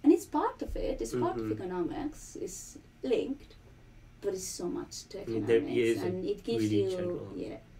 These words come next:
Speaker 1: it's a great degree to have. It gives
Speaker 2: Mm-hmm.
Speaker 1: you very broad range of skills. Uh, it's, uh, it's a degree that is really well valued in the job market. Um,
Speaker 2: That's good to hear.
Speaker 1: uh, yeah, <laughs> it is. So,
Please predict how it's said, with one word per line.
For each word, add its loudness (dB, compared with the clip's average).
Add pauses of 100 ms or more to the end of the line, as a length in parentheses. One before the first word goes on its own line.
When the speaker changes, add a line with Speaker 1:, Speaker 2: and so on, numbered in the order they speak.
(120)
Speaker 1:
it's 2
a 2
great 4
degree 0
to -2
have. -8 (120)
It -4 (240)
gives -4
Speaker 2:
Mm-hmm. -8
Speaker 1:
you -2 (380)
very 4
broad 2
range -4
of -8 (100)
skills. -6
Uh, -4
it's, -8
uh, -6 (460)
it's -2
a -2
degree -4
that -4
is -4
really -2
well 0
valued -6 (200)
in -2
the -4 (200)
job -6
market. -12 (760)
Um, -4
Speaker 2:
That's -4
good 0
to 0
hear. 0
Speaker 1:
uh, -8
yeah, -2
<laughs> 6
it 6
is. 2 (720)
So, 2